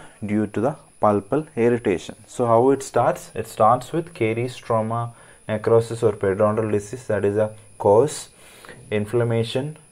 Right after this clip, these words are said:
periapical granuloma, then cell rest of molasses, it proliferates, it becoming a large mass, then inner mass deprived of nourishment,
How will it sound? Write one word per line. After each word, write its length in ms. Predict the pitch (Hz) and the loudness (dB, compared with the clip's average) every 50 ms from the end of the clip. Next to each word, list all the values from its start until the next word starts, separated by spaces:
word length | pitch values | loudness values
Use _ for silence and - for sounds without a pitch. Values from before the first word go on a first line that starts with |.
| _ _ | _ _
periapical 640 | - 101 98 98 98 98 - 101 95 - 110 101 98 | -6 -4 -2 -2 -4 -2 -2 -4 -2 -2 -2 -4 -2
granuloma, 720 | 101 104 107 104 110 113 110 113 113 113 113 117 131 143 143 - _ _ - - - _ _ _ - | 0 0 2 2 2 2 2 2 2 0 0 -2 -4 -6 -8 -12 _ _ -20 -20 -20 _ _ _ -8
then 160 | 104 101 98 | -6 -6 -6
cell 260 | - - 117 107 104 | -2 0 0 0 0
rest 220 | 110 113 107 - | 0 -2 -2 -2
of 220 | - 110 107 - - | -2 -2 -2 -2 -4
molasses, 760 | 101 98 101 104 104 104 - 135 139 135 127 - - - - _ _ _ _ | -4 -2 0 0 -2 -2 -2 -2 -2 -2 -4 -10 -14 -18 -20 _ _ _ _
it 180 | 98 98 - - | -4 -4 -4 -2
proliferates, 800 | - 107 104 110 110 113 - - 120 120 123 127 123 - - - - - - - _ | 0 2 2 2 0 -2 -2 0 2 2 2 2 -2 -6 -16 -20 -20 -20 -20 -14 _
it 120 | - 104 98 | -8 -4 -4
becoming 440 | 101 98 95 110 107 107 104 104 | -4 -2 0 0 0 0 -2 -2
a 40 | 101 | -2
large 380 | 98 98 98 98 104 104 - 113 | 0 2 2 2 0 0 -2 -2
mass, 520 | 113 110 107 110 117 117 120 - - - - _ - - - _ _ | -2 0 0 0 0 -2 -6 -10 -16 -20 -20 _ -20 -20 -20 _ _
then 180 | - 104 101 - | -2 -2 -2 -2
inner 320 | - 107 110 113 117 113 | -2 -2 -2 0 0 0
mass 360 | 113 113 110 110 110 110 110 - | 0 0 0 0 0 -2 -4 -4
deprived 480 | 110 107 101 - 110 110 107 107 104 | -4 -4 -2 2 4 4 4 4 4
of 160 | 104 101 - | 2 0 -2
nourishment, 680 | 107 104 104 107 104 - - - 117 117 117 117 117 117 | -2 -2 -2 -2 -4 -6 -6 -4 -4 -2 -2 -2 -4 -6